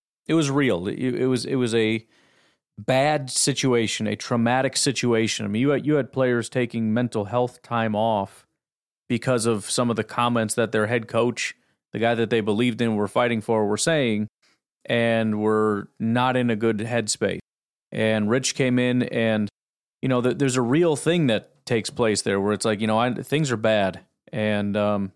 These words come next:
our backs are against the wall, and, and nobody likes us, and nobody believes in us. And I, I, you know, I'm just asking you to believe in me, and I'm asking you to, to, to go out there and fight, and I'm gonna do everything I can for you if you'll do everything you can for me.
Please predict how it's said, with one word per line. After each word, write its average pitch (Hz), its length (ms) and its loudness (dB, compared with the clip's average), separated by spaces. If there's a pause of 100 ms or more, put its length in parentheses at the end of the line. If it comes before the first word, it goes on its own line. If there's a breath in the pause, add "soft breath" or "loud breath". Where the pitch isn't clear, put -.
(260)
our 135 100 0
backs 123 340 0
are 127 60 2
against 117 240 0
the 120 80 0
wall, 113 300 2
and, 98 160 -2
and 107 160 -4
nobody 123 260 2
likes 117 320 2
us, 117 160 0
and 110 80 -4
nobody 127 240 0
believes 113 400 0
in 113 120 0
us. 110 60 0 (340)
And 113 120 0
I, 113 100 2
I, 120 200 0
you 120 200 -2
know, 107 180 0 (320)
I'm 113 140 0
just 127 160 2
asking 127 320 2
you 120 80 2
to 113 80 0
believe 110 300 0
in 104 100 2
me, 110 200 2
and 104 60 0
I'm 101 100 0
asking 117 360 0
you 113 100 2
to, 107 200 2
to, 107 280 -2
to 104 140 -8
go 117 180 2
out 120 180 2
there 120 120 2
and 104 100 -2
fight, 117 320 0
and 107 100 -2
I'm 117 80 0
gonna 120 120 0
do 113 140 2
everything 123 300 2
I 113 100 0
can 117 340 -2
for 110 140 -6
you 110 240 2
if 104 120 -2
you'll 123 120 0
do 120 160 2
everything 117 260 0
you 110 100 0
can 113 260 -2
for 107 120 -8
me. 110 200 0